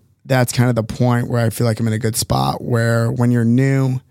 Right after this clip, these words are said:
when you're not making money, you know, when it's very hard, when you feel like you're at the bottom of the valley, it's like, how can I be collaborative when I'm supposed to collaborate with,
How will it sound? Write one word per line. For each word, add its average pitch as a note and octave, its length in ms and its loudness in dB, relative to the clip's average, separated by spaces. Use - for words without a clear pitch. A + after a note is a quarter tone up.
when B2 200 0
you're A#2+ 140 2
not A#2+ 320 0
making A#2+ 380 0
money, A2+ 580 0
you A#2+ 160 2
know, A2 260 0
when A2+ 160 0
it's A2 160 -6
very A#2+ 460 0
hard, A2 420 2
when A2+ 80 0
you G#2+ 100 0
feel A#2+ 180 0
like A2 200 0
you're A#2+ 120 2
at A2+ 120 -2
the A#2 60 -6
bottom A#2 400 0
of A2+ 100 0
the A#2 140 0
valley, A2+ 720 0
it's B2 120 0
like, A#2+ 100 4
how A2 200 0
can B2+ 120 2
I B2+ 60 4
be C3 140 2
collaborative A#2+ 760 -4
when B2+ 100 0
I'm A#2+ 80 4
supposed B2 240 0
to B2+ 60 0
collaborate A#2+ 440 2
with, A#2 160 -4